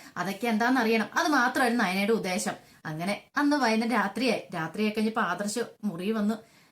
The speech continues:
കിടന്നു. ആദർശിന് എന്തോ മുറി വന്ന് കിടന്നിട്ട് ഉറങ്ങാനേ പറ്റുന്നുണ്ടായിരുന്നില്ല. എന്തോ വല്ലാത്തൊരു ശൂന്യത അനുഭവപ്പെടുകയാണ്.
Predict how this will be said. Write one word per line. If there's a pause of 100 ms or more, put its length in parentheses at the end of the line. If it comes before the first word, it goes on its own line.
(100)
കിടന്നു.
ആദർശിന്
എന്തോ
മുറി
വന്ന്
കിടന്നിട്ട്
ഉറങ്ങാനേ
പറ്റുന്നുണ്ടായിരുന്നില്ല. (120)
എന്തോ
വല്ലാത്തൊരു
ശൂന്യത
അനുഭവപ്പെടുകയാണ്.